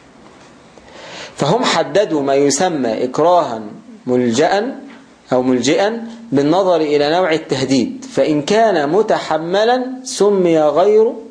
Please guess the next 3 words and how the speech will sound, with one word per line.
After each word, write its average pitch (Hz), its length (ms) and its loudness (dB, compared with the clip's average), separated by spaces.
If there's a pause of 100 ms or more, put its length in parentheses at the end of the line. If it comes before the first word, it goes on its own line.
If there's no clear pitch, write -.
(1200)
سمي 180 460 2
غير 185 580 4
ملجئ، 180 440 -2